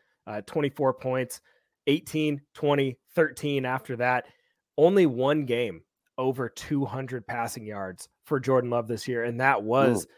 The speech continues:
Speaker 1: the week two game against Atlanta. Um, you know, he, he's shooting around fifty-five percent completion percentage, uh, eight touchdowns, six picks.
Speaker 2: That's below average in the league.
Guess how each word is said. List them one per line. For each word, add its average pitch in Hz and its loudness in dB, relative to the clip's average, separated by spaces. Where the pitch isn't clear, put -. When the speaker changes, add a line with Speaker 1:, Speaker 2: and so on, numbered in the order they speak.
Speaker 1:
the 127 2
week 127 0
two 143 2
game 123 0
against 117 -4
Atlanta. 131 4
Um, 120 0
you 139 2
know, 131 4
he, 135 -2
he's 139 0
shooting 190 -2
around 156 8
fifty-five 156 4
percent 147 -2
completion 147 -2
percentage, 139 -2
uh, 127 0
eight 151 0
touchdowns, 143 -2
six - -8
picks. 147 0
Speaker 2:
That's 107 0
below 113 12
average 113 12
in 98 4
the 98 4
league. 107 2